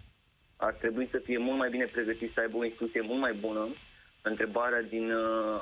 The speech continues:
această decizie este ce au făcut ei bine, dacă nu poate să aibă grijă de un pacient. În al doilea rând, uh,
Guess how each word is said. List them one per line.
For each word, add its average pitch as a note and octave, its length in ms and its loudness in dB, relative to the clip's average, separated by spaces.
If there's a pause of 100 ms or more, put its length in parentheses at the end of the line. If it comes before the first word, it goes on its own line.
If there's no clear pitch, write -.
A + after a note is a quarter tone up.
această A2+ 420 -2
decizie G#2 840 -2 (960)
este A2+ 680 0 (520)
ce - 100 -4
au C#3+ 120 0
făcut C#3+ 240 -2
ei C#3 120 2
bine, A#2+ 320 0 (340)
dacă G#2+ 260 0
nu A2+ 160 0
poate A2+ 240 0
să A2+ 60 2
aibă G#2+ 160 0
grijă A2 380 0 (180)
de A2 360 2 (120)
un A#2+ 140 -4
pacient. - 680 -6 (680)
În A#2 140 0
al A#2+ 140 0
doilea C3 280 2
rând, B2 280 -2
uh, A2 680 0